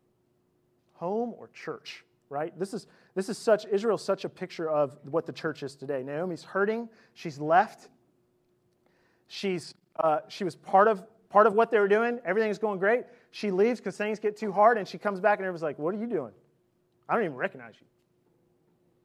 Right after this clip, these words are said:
How many churches are like that? Are we like that?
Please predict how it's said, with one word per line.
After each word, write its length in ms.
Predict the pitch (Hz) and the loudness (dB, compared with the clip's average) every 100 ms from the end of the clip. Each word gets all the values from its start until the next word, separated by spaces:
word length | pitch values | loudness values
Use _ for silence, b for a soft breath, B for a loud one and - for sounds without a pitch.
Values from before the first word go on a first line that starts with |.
| _ _ _ _ | _ _ _ _
How 120 | 349 | -4
many 160 | 427 349 | -2 -2
churches 480 | - 214 220 190 | -2 -2 -2 -4
are 80 | 160 | -4
like 240 | 143 139 175 | -4 -6 -6
that? 300 | 190 226 _ _ _ _ _ _ _ | -8 -8 _ _ _ _ _ _ _
Are 80 | 208 | 2
we 120 | 302 | 6
like 260 | 339 330 339 | 6 6 2
that? 340 | 330 320 | 0 -2